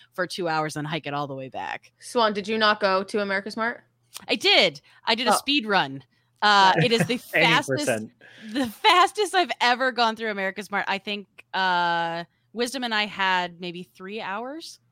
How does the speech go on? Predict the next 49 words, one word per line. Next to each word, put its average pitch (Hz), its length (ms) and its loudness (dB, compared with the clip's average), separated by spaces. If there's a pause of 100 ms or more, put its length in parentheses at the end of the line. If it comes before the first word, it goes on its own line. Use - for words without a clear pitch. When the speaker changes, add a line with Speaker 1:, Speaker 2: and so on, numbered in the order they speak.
(220)
Speaker 1:
to 214 100 -8
hit 226 180 -6 (140)
everything. 254 520 -4
So 202 200 -4
it 165 100 -6
was 185 140 -10
just 185 200 -10
like, 175 300 -2 (500)
I 214 140 2
got 196 200 2
to 202 100 -8
see 208 380 -2
the 190 100 -6
two 226 160 -4
of 208 40 -4
my 196 120 -2
friends 294 400 2
who 254 80 -2
were 220 120 0
up - 160 -2
in 185 80 -2
Artist 294 360 0
Alley. 269 420 2
I 185 140 -2
got 185 160 -8
to 185 80 -12
hit 190 160 -8
a 185 40 -8
couple 190 300 -8
of 185 80 -4
the 185 80 -6
vendors, 262 600 0
and 185 280 0
then 175 300 -2 (300)
we 185 120 -2
were 190 140 -2
back 202 320 0
'cause 226 160 -6
I 262 60 2
had 277 200 2
to 269 60 -6
be 285 160 -2
at 285 60 2
a 294 40 -2
panel. 247 540 -2 (500)
Speaker 2:
Three 359 460 -6 (100)
hours 294 600 -2 (120)
sounds 269 360 -2
like 262 460 -2